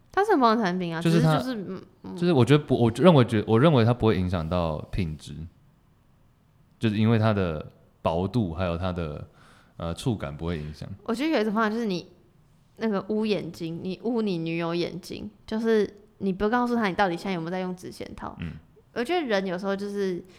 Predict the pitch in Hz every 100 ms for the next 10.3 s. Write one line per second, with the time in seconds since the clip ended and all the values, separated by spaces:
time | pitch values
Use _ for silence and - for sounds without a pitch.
0 | - _ _ - 196 190 190 208 196 190
1 | 185 202 175 196 185 175 277 269 190 170
2 | 214 175 - 180 170 - - - - -
3 | - 127 117 180 - - - 180 139 156
4 | 170 - _ - 202 190 165 - - _
5 | _ _ _ _ - 208 190 - 175 160
6 | 175 214 - _ _ _ - 73 80 -
7 | - 98 90 90 76 - 80 78 80 71
8 | - - - - - - - - - -
9 | 92 104 82 76 95 71 87 120 107 -
10 | 98 73